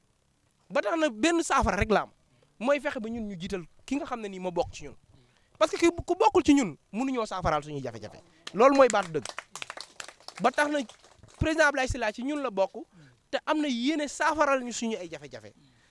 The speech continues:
Ba tax na daal li ma leen di wax ay ba-, ay baadi-, ay baatu ñaax la. Élection yi mi ngi jub si.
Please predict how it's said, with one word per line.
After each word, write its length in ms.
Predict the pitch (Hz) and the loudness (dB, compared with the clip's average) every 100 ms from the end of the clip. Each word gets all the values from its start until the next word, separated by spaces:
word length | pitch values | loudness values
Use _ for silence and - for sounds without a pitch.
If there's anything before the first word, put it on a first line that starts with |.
| _ | _
Ba 120 | 175 | -4
tax 140 | 254 311 | 0 2
na 100 | 285 | 2
daal 200 | 247 220 | 0 -2
li 100 | 269 | 0
ma 80 | 294 | 2
leen 160 | 277 | 2
di 80 | 226 | 0
wax 140 | 202 - | -2 -2
ay 120 | 202 | -8
ba-, 180 | 175 - - | -4 -6 -6
ay 140 | 226 | -8
baadi-, 600 | 190 180 202 180 156 - | -8 -2 -2 -2 -12 -8
ay 160 | 202 208 | -2 -2
baatu 400 | 190 202 196 - | 0 -2 -2 -6
ñaax 480 | 175 180 180 180 170 | -8 -6 -4 -6 -8
la. 120 | 151 - _ _ _ 151 _ _ _ _ _ _ - | -14 -18 _ _ _ -20 _ _ _ _ _ _ -2
Élection 360 | 208 226 254 | -2 0 -2
yi 100 | 226 | -2
mi 100 | 202 | -2
ngi 100 | 190 156 | -8 -8
jub 100 | 165 | -10
si. 260 | - - | -12 -14